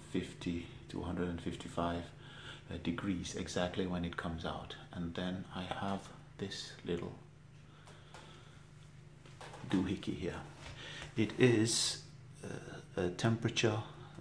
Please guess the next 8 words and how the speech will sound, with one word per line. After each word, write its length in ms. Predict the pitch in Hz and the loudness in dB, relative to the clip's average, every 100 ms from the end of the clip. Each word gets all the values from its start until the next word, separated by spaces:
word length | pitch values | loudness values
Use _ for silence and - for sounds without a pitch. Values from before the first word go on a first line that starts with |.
| - | -6
uh, 260 | - - - - - - - - - - | -4 -6 -8 -10 -12 -12 -12 -12 -12 0
powered, 460 | 110 98 98 95 - - - - - - - - - - - | 6 10 10 8 4 -8 -12 -14 -16 -16 -16 -16 -16 -16 -6
uh, 160 | - 98 | -4 -4
fan. 540 | - 135 120 98 131 139 - - | 10 12 12 10 8 4 0 0
Well, 220 | 92 85 | 2 2
if 140 | 90 | 2
you 60 | 95 | 6
look 340 | 95 107 - | 8 8 4